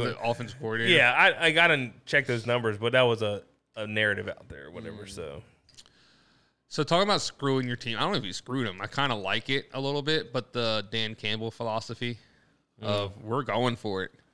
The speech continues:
Speaker 1: That he's, he, that was
Speaker 2: Win,
Speaker 1: stupid.
Speaker 2: lose,
Speaker 1: That
Speaker 2: or
Speaker 1: was
Speaker 2: draw.
Speaker 1: stupid.
Speaker 2: That, so it, against the Cowboys, when we beat 'em,
Speaker 1: Stupid.
Speaker 2: they had that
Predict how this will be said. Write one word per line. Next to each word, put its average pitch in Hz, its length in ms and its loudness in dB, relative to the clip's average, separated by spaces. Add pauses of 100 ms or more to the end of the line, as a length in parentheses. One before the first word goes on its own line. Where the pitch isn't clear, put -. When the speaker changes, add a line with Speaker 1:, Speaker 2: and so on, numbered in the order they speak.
(580)
Speaker 1:
That 131 240 4
he's, 151 240 0 (100)
he, 143 220 -4
that 135 160 2
was 135 120 6
Speaker 2:
Win, 151 100 4
Speaker 1:
stupid. 139 220 2
Speaker 2:
lose, 143 200 4
Speaker 1:
That 131 120 8
Speaker 2:
or 127 40 8
Speaker 1:
was 117 80 4
Speaker 2:
draw. - 60 -12
Speaker 1:
stupid. 98 380 0
Speaker 2:
That, 139 160 -4 (360)
so 151 380 4
it, 143 180 2 (240)
against 135 260 2
the 160 80 0
Cowboys, 151 640 2 (1000)
when 117 140 -2
we 143 80 4
beat 127 240 2
'em, 135 140 -2 (120)
Speaker 1:
Stupid. 101 480 -2 (840)
Speaker 2:
they 135 220 0
had 131 200 2
that 127 320 4